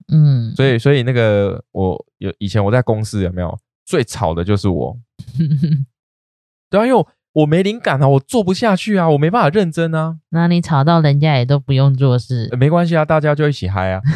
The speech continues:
Speaker 1: <laughs> 最好是。
Speaker 2: 我，我就是那个最吵的那个。
Speaker 1: 嗯。
Speaker 2: 哎，我，我之前有一次面试一间那个新创公司，很好玩。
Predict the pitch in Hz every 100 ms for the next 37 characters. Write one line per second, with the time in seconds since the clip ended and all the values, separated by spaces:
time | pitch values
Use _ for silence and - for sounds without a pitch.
0 | 208 208 262 277 277 269 269 208 175 185
1 | - - 202 - - - 113 - 123 170
2 | 175 170 147 131 127 - 151 - 190 90
3 | 98 95 95 107 - - 175 175 160 120
4 | 98 113 - 139 135 220 208 131 98 110
5 | 156 131 131 151 131 143 131 120 120 113
6 | 110 110 113 104 98 92 92 98 107 117
7 | 120 123 101 92 92 - 90 92 98 87
8 | - 117